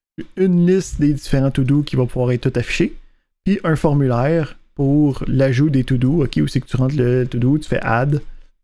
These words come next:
puis ça le rajoute à la liste. Donc, euh, le principe, c'est encore une fois qu'on a différents paliers,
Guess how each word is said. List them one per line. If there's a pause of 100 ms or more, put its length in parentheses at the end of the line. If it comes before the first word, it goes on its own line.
puis
ça
le
rajoute (100)
à
la
liste. (800)
Donc,
euh,
le
principe,
c'est
encore
une
fois
qu'on
a
différents
paliers,